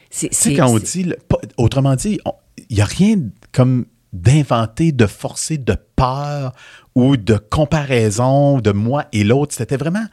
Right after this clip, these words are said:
Speaker 2: comme un, quelque chose qui est difficile à réfuter, comme une v-, une v-, une vérité, un réel, tu sais, la
Speaker 1: Mm-hmm.
Speaker 2: réalité.
Speaker 1: Mm-hmm.
Speaker 2: Ça, c'est ça qui, qui m'avait rendu, moi, ému
Speaker 1: Oui,
Speaker 2: dans
Speaker 1: oui.
Speaker 2: mon expérience, tu sais.
Speaker 1: Oui, tout à fait.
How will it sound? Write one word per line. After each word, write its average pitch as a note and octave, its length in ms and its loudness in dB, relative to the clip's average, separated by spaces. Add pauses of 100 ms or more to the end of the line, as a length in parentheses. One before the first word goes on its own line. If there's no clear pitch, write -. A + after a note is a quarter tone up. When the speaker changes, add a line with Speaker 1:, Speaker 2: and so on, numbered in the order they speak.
(500)
Speaker 2:
comme F3+ 220 2
un, A2+ 540 2 (340)
quelque C#3 140 0
chose C4+ 200 -4
qui C#3 100 0
est - 20 0
difficile A3 340 -2
à A2 80 2
réfuter, - 680 -2
comme G#3+ 260 0
une C3 180 4
v-, G#2+ 360 -4
une A2+ 120 4
v-, G#2 360 -6
une G#2+ 140 0
vérité, F3 460 0
un B2 200 4
réel, F3+ 500 -4
tu C4+ 120 -2
sais, D4+ 60 2
la F#3+ 220 2
Speaker 1:
Mm-hmm. F3+ 140 0
Speaker 2:
réalité. F#3+ 600 -2 (140)
Speaker 1:
Mm-hmm. F#3+ 260 2
Speaker 2:
Ça, E3 200 -4
c'est - 180 -4
ça A#3+ 160 -4
qui, B2+ 300 -12
qui B2 120 -6
m'avait A2+ 400 0
rendu, A#2+ 380 -4
moi, C#3 400 -2 (160)
ému B2+ 460 0 (360)
Speaker 1:
Oui, D#3+ 300 -2
Speaker 2:
dans G#2+ 200 0
Speaker 1:
oui. C3+ 40 2
Speaker 2:
mon A#2 160 2
expérience, G#2 680 -2
tu - 100 -4
sais. D3 80 -2
Speaker 1:
Oui, D#3+ 160 0 (160)
tout - 160 -12
à D#3 140 0
fait. - 260 -10